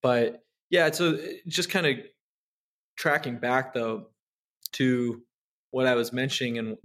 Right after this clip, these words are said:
the practices that I'd, I'd seen play out where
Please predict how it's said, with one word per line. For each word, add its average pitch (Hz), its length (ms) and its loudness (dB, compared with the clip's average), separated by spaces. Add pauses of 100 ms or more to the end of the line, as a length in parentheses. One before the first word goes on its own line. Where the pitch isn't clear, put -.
the 131 80 0
practices 143 760 -2
that 120 200 0
I'd, 113 140 -6 (260)
I'd 117 180 -4
seen 135 360 -2
play 117 280 0
out 120 300 0 (340)
where 110 400 0